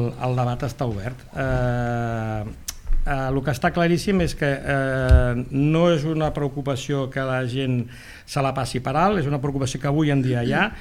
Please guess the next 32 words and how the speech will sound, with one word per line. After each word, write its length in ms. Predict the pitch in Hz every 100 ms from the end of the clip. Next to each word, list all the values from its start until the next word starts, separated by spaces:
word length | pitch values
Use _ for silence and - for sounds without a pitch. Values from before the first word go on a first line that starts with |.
| - - - -
Molts, 460 | 151 160 170 127 139
molts, 240 | 151 151
molts 260 | 139 151 135 147
patinets 380 | 127 127 113 120
van 140 | 110
per 140 | - 107
les 140 | 98
aceres, 540 | 135 180 185 190 196 - 147
eh, 140 | 131 127
van 140 | 120 113
contra 240 | 127 135
direcció. 640 | 151 151 - - 170 175 180 -
Eh, 160 | 165 151
sí 160 | -
que 80 | 170 165
és 20 |
veritat 380 | 170 165 160 -
que 80 | 143
les 160 | 135
bicicletes 480 | 131 135 135 143 143
avui 220 | 143 139
en 80 | 139
dia 80 | 143
estan 160 | 139 139
complint 320 | 147 135 147
bastant 300 | 131 135 143
més 140 | 160 123
les 160 | 117
normes, 460 | 120 123 127 208 - - - - - - - -
però, 220 | - 147 160 - -
mm, 1200 | 135 123 117 107 107 101 101 104 104 - - 127 127
tampoc 320 | 131 139 127